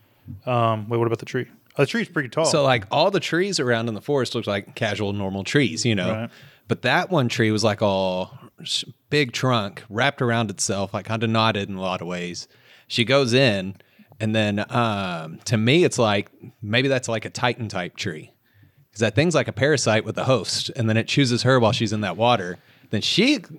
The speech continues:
Speaker 2: pops up as a Titan, and that tree falls apart. And, like, that tree was huge compared to all the other ones in that forest.
Speaker 1: True.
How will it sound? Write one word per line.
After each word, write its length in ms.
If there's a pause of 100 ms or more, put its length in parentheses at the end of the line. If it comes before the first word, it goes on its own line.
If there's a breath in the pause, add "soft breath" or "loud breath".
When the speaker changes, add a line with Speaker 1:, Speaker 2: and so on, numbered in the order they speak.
Speaker 2:
pops 240
up 140
as 100
a 60
Titan, 280
and 80
that 140
tree 220
falls 240
apart. 380 (260)
And, 100
like, 280
that 240
tree 180
was 160
huge 500
compared 300
to 60
all 340
the 100
other 160
ones 160
in 60
that 180
forest. 380
Speaker 1:
True. 380